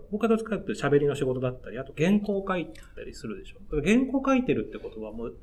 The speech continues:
やっぱり見てもらいたいじゃない。で、僕の場合はもう笑い、だから受ければいい、受けたいがあるけど、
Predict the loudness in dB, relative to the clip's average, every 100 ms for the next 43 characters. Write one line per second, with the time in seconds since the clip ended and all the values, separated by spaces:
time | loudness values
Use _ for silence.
0 | -8 -2 2 6 6 6 4 4 0 -2
1 | -4 -4 -8 -14 -18 -18 -18 -18 -18 -16
2 | -16 -16 -8 0 4 4 4 4 4 4
3 | 6 8 6 4 0 -12 -12 -6 -4 -2
4 | 2 6 6 6 2 -4 -6 -2 2 2
5 | 2 -2 -6 -8 -10 -12